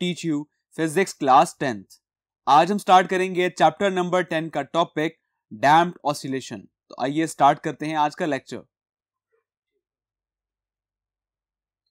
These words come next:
Chapter number ten, simple harmonic motion and waves, and the topic ten point two, damped oscillations। So what are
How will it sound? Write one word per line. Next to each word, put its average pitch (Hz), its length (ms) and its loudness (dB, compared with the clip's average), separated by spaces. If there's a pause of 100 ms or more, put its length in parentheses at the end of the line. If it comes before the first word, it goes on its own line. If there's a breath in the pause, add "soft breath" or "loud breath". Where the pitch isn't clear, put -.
(580)
Chapter 175 360 0
number 190 320 -4
ten, 160 200 -4 (220)
simple 185 340 -6
harmonic 170 600 0
motion 165 320 -8 (140)
and 143 240 -2 (240)
waves, 113 420 -10
and 123 100 -16
the - 100 -10
topic 170 300 0 (460)
ten 190 240 0
point 202 160 -2 (100)
two, 190 160 -4 (340)
damped 165 420 2 (180)
oscillations। 135 680 -12 (480)
So 107 260 -20
what 160 180 -2
are 165 200 2